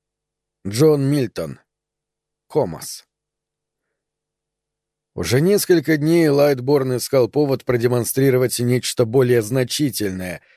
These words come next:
из всего того, что было в его власти. «Меня приводит в бешенство», внезапно воскликнул он.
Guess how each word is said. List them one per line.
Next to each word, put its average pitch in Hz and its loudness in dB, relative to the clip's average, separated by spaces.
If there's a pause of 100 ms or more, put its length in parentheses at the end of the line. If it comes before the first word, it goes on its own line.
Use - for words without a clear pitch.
(280)
из 90 -6
всего 117 0
того, 123 2
что 120 -2
было 113 0
в 98 -8
его 107 -2
власти. - -10 (920)
«Меня 139 2
приводит 151 4
в 135 -2
бешенство», 135 0 (440)
внезапно 123 0
воскликнул 120 -2
он. 98 -6